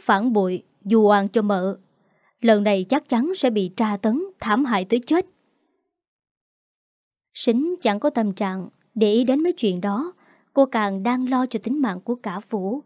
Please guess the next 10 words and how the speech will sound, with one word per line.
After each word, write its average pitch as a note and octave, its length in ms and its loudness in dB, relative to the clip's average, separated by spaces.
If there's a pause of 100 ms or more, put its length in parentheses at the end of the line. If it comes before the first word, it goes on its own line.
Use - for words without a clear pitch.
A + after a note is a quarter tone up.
(340)
Sính D#4+ 280 -4
ngập A3 200 -4
ngừng: G3+ 260 -2 (2250)
"Nè A#3 200 4
cậu, G3+ 400 2 (420)
lỡ A#3 220 6
may A#3+ 400 6
quan A3+ 200 4
thượng G3 300 0
thư B3 260 2